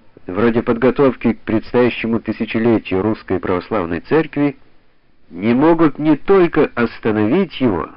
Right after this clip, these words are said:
но даже замедлить сколько-нибудь значительно. Совсем нет перспективы,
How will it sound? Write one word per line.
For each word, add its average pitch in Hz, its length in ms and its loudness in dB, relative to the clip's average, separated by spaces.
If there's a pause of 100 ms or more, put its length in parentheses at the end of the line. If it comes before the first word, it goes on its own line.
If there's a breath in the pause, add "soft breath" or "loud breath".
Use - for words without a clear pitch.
(160)
но 87 140 -6
даже 110 400 0 (100)
замедлить 107 760 0
сколько-нибудь 101 880 -2 (160)
значительно. 82 840 -8 (1600)
Совсем 170 560 2
нет 175 240 0
перспективы, 127 1080 0